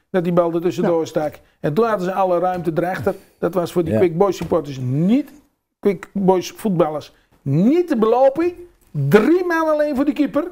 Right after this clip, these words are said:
Speaker 2: Ja.
Speaker 1: En geen doelpunt. Nou,
Speaker 3: Dus al met
Speaker 1: ik,
Speaker 3: al,
Speaker 1: eh,
Speaker 3: eh, een ontluisterende nederlaag
Speaker 1: Ja.
Speaker 3: weer. Ehm, en ja, als je dan kijkt, eh, dat ze aan, dat ze
Speaker 1: Kees,
Speaker 3: aansta-,
Speaker 1: ja.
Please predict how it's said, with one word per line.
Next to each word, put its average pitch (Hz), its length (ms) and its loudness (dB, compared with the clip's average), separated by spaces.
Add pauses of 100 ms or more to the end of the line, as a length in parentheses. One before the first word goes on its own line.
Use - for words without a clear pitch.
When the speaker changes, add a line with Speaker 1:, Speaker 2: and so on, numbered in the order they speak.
Speaker 2:
Ja. 202 220 -4 (1400)
Speaker 1:
En 151 200 -2
geen 185 220 0
doelpunt. 131 480 -4 (1000)
Nou, 202 400 2
Speaker 3:
Dus - 100 -16
al 131 140 4
met 123 100 2
Speaker 1:
ik, 120 60 2
Speaker 3:
al, 123 100 4
Speaker 1:
eh, 110 560 2
Speaker 3:
eh, 90 80 -6
een 117 120 2
ontluisterende 120 880 0
nederlaag 127 580 2
Speaker 1:
Ja. 104 200 0 (560)
Speaker 3:
weer. 95 120 -4
Ehm, 104 640 2 (380)
en 104 560 0
ja, 98 420 0
als 98 80 -2
je 98 80 -2
dan 98 160 -2
kijkt, 107 400 0
eh, 98 320 -2 (100)
dat 92 160 0
ze 92 140 -2
aan, 90 360 -2
dat 98 240 -4
ze 98 500 -2
Speaker 1:
Kees, 240 140 2
Speaker 3:
aansta-, - 380 -2
Speaker 1:
ja. 190 260 -4